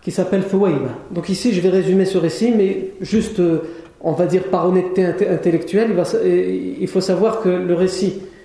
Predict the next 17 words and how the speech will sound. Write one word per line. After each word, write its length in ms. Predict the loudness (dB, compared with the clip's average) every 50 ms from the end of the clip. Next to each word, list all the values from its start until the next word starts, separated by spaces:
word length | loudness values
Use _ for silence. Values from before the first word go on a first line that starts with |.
| -20 _ -20 _ _
que 100 | -2 0
je 100 | 0 2
vais, 240 | 2 4 4 4 4
euh, 380 | 4 2 0 0 -2 -2 -2 -2
raconter, 460 | -2 0 0 -2 0 2 2 0 0 0 -6 -8 -12 -16 -20 -20 -20 -20 _ _ _ _ _ _ _ _ -20 _ _ -2
il 80 | 0
y 60 | 2
a 160 | 2 2 2 2
une 160 | 2 2 2
partie 340 | 0 -2 -2 -2 -2 -2 0
de 100 | 0 0
ces 160 | 0 2 2
récits 320 | 2 0 0 -2 -4 -4
qui 100 | -2 0
ont 80 | 0 0
été 160 | 0 0 -2
authentifiés, 560 | -2 0 -2 -4 -4 -6 -6 -4 -4 -4 -4